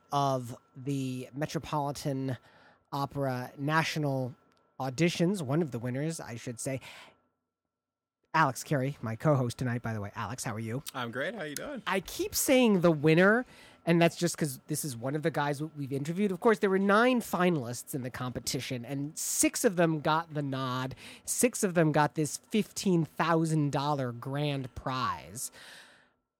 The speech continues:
Speaker 1: I, what, this is what I get from that story. First of all, that, that guy is totally charming.
Speaker 2: Oh, yeah.
Speaker 1: You know, he graduated from Princeton two years ago. He's a local kid. He's from Brooklyn, I think. He's,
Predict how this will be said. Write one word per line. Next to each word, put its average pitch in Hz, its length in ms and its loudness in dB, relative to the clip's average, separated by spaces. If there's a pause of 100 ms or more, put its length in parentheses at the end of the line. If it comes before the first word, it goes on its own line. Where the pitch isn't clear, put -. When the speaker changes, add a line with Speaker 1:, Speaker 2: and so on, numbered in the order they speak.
(380)
Speaker 1:
I, 262 560 0 (800)
what, 269 320 4
this 247 100 -2
is 247 60 -6
what 208 140 6
I 175 40 6
get 156 160 2
from 147 140 -4
that 120 160 -6
story. - 380 -12 (720)
First 285 220 6
of 190 80 4
all, 147 320 6
that, 170 160 4
that 190 160 4
guy 185 180 4
is 147 160 0
totally 202 520 2
charming. 131 760 -4 (160)
Speaker 2:
Oh, 196 120 4
yeah. 120 260 0 (500)
Speaker 1:
You 175 160 4
know, 175 80 8
he 175 40 6
graduated 208 520 6
from 160 120 -6
Princeton 160 420 -2
two 214 180 0
years 185 260 2
ago. 156 220 6
He's 147 180 2
a 139 80 0
local 180 400 4
kid. 160 240 2
He's 156 160 -2
from 165 320 2
Brooklyn, 156 460 0
I 151 120 0
think. 143 460 -2 (840)
He's, 165 460 -2